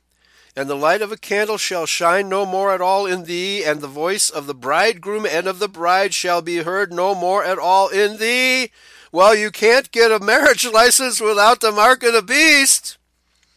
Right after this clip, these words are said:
or a vaccine passport. Too much trouble to bother with to get married.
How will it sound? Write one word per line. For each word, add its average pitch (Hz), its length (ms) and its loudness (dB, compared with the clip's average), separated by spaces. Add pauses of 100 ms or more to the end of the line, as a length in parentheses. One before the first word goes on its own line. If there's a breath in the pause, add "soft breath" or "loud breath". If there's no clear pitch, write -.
(520 loud breath)
or 165 180 2
a 165 60 4
vaccine 220 720 0
passport. 233 840 2 (2000)
Too 233 160 -4
much 247 240 2
trouble 240 380 4
to 185 100 0
bother 190 500 4
with 175 300 0
to 175 120 -6
get 180 220 0
married. 220 640 4